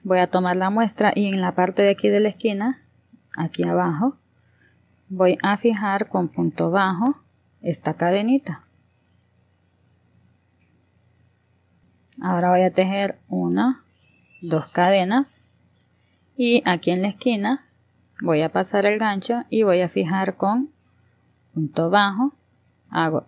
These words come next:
dos cadenas y voy a fijar en este mismo punto donde inicié la puntilla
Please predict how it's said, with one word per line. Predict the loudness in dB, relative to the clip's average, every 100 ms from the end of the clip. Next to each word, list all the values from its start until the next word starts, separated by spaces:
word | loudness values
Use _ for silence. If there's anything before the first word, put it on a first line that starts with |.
| _ -4
dos | -4
cadenas | -4 -4 -2 -2 0 0 0 -4 -6 _ _ _ _ _ _ _ _ _ -2
y | 2
voy | 6
a | 4
fijar | 4 2 2 0 0
en | -2
este | -2 0 0
mismo | -2 -2 -4
punto | -4 -4 -2 0 0
donde | 0 -2 0 0
inicié | 0 2 2 2 2 0 -4 _ _ _ _ _ _ _ _ _ _ -4
la | -2
puntilla | -2 -4 0 0 2 -2